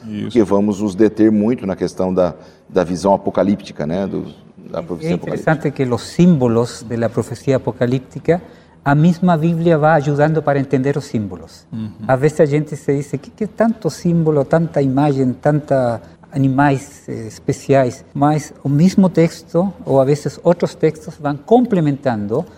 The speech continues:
Speaker 3: porque a Bíblia, se, ela mesma se vai entendendo.
Speaker 2: Uhum.
Speaker 3: Por quê? Porque uma mensagem, uma revelação para que as pessoas possam entender. Por isso que há essa, e-, essa possibilidade de entender os símbolos.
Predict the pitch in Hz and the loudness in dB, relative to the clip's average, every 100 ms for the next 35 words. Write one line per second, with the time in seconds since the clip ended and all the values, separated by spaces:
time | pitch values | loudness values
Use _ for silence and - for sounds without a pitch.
0 | _ - 143 151 143 160 165 170 - 160 | _ -4 0 2 2 2 0 0 0 -2
1 | 151 160 165 151 156 156 165 151 143 143 | 0 0 2 2 0 0 -2 -2 -2 -2
2 | 143 151 139 113 101 90 - 92 85 175 | -2 -4 -2 -2 -4 -8 -8 -4 0 0
3 | 165 214 175 160 180 190 190 - - 156 | 2 0 0 -2 0 2 2 2 0 0
4 | 156 165 165 156 151 147 170 156 156 147 | 2 2 2 2 2 0 -4 0 0 2
5 | 151 143 - 160 170 156 - 202 214 190 | -2 -2 -2 0 0 -2 -2 -4 -2 -4
6 | 143 135 135 131 98 - - - - 135 | -4 -4 -6 -6 -6 -8 -20 -12 -4 -2
7 | 151 170 143 151 143 143 139 - 131 123 | 0 -2 0 2 2 2 -2 -2 -2 0
8 | 113 117 - 131 131 113 - - - 131 | -4 -10 -12 -12 -10 -14 -18 -10 -2 0
9 | 139 - 131 143 139 135 135 123 143 139 | 0 -2 2 4 2 0 -2 0 0 0
10 | - 139 131 127 117 - | -4 -4 -2 -2 -4 -6